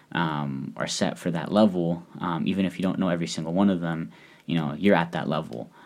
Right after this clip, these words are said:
Um, it doesn't mean being at that, at a certain level in a language, it's not like,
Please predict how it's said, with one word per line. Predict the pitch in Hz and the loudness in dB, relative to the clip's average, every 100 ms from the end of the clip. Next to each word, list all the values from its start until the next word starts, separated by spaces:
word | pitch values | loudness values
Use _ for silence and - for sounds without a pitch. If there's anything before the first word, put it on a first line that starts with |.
| - - - | -20 -12 -6
Um, | 80 71 71 64 - - - | -4 -2 -4 -4 -8 -8 -4
it | 90 | -2
doesn't | 85 90 87 87 | 0 0 2 2
mean | 87 78 78 71 - 82 | 2 0 0 -2 -4 0
being | 95 90 | 2 2
at | 85 87 | 0 0
that, | 85 - | -2 -2
at | 90 | -4
a | 87 | -6
certain | - 92 90 | -4 -2 0
level | 85 85 87 | 0 0 -2
in | |
a | 82 | -2
language, | 82 85 82 78 - | -2 0 -2 -4 -8
it's | - - | -12 -6
not | 85 | -4
like, | 78 76 | -4 -6